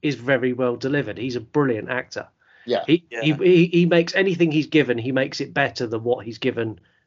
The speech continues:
Speaker 1: to work with. And this movie, I think, the way he delivers his lines and the way he is kind of this all-knowing character, because it's Brian Cox,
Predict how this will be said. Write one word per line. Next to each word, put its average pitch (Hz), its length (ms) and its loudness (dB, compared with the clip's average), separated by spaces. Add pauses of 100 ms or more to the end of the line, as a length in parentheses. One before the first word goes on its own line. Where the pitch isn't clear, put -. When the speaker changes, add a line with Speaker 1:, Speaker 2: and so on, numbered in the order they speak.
Speaker 1:
to 123 100 -4
work 117 380 -2
with. 90 300 -12 (500)
And 127 220 0
this 143 280 2
movie, 123 300 0
I 117 80 -2
think, 120 420 -6 (720)
the 143 220 2
way 156 340 4
he 135 180 -2
delivers 131 420 -2
his 120 180 -2
lines 120 380 0
and 117 100 -4
the 131 80 -2
way 139 240 2
he 131 300 -2
is 123 100 -2
kind 127 300 0
of 117 120 -8
this 123 260 -2 (560)
all-knowing 143 640 4
character, 139 600 -4 (100)
because 180 380 -2
it's 185 140 -4
Brian 135 400 2
Cox, - 500 -4